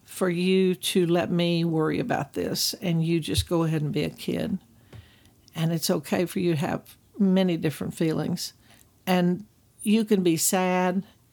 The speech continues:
for things that are going on, but you can also have a good time and be happy. It's okay. That's really important. And then, um, reassure them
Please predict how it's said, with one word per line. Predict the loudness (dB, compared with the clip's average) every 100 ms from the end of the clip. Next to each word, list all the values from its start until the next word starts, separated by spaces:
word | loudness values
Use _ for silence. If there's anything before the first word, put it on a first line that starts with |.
| -6
for | 0
things | 2 2 2 2
that | 2
are | 0
going | 2 2 2
on, | 2 2 0
but | 0 -2 -2
you |
can | -2 0
also | 2 4 2 0 0 -2 -6 _ _ _ _ _ -18
have | 0 2
a | 2
good | 0 0 0
time | 0 2
and | 0
be | 0 -2
happy. | -2 -4 -8 -12 -10 -4
It's | 0 2
okay. | 2 0 0 0 -6 -14 _ _ _
That's | 2 2 2
really | 2 2
important. | 0 0 0 0 -2 -6 -8 -12 -14 _ -4
And | 0 2
then, | 2 2 -2 -4
um, | 0 2 0 -2 -8 -20 _ 0
reassure | 2 2 2 2 2 2
them | 0 -4